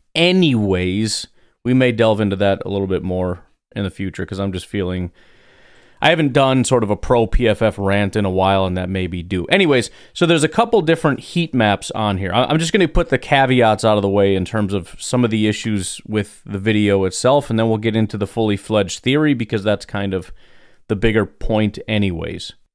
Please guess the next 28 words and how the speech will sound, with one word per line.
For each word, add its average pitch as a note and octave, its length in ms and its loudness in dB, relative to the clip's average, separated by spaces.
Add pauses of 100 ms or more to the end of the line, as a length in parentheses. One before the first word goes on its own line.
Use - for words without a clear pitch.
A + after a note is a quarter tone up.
(160)
There's C#3+ 220 2
two B3 180 2
heat F#3+ 220 2
maps G#2+ 320 2
here. F2+ 280 -6 (580)
The C#3 400 2 (680)
heat A3+ 320 -2
map D#3 260 0
that C#3 140 2
he C3+ 380 -2
chose E3 400 2
to - 100 -4
use C3+ 300 2
for - 160 -4
his A2+ 200 -2
video A#2 420 4
was A2+ 380 2
a A2+ 160 -2
route A#2+ 420 0
heat C3 340 -6
map, F#2 280 -4
twenty C#3+ 260 -2
twenty-two B2+ 480 -4
Packers B2+ 420 -2
offense A#2 480 0
routes A2 480 0
all A2 360 -2
players. - 600 -4